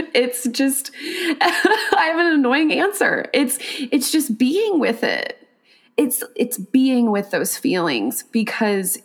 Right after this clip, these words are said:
they will, if they're there, they're gonna stay there unless you acknowledge them, unless you're paying attention to them and giving yourself the time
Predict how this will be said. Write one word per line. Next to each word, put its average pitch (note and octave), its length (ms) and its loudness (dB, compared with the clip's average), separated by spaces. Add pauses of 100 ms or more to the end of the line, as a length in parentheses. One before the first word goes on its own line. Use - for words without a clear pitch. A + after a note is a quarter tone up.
they A3 200 2
will, A3 600 0
if A#3 140 0
they're A#3+ 180 2
there, A3+ 680 0
they're F#3+ 140 0
gonna F3+ 280 2
stay - 420 -4
there D#3+ 500 -2
unless F3 560 0
you G3+ 160 0
acknowledge A3+ 600 -2
them, D#3 340 0
unless F#3+ 500 0
you're G3+ 320 -2 (1200)
paying C4 320 2
attention D4 540 0
to B3 160 2
them F#3 260 2
and G#3 160 2
giving B3 300 2
yourself A#3 720 0
the G#3 80 0
time C#4 1000 0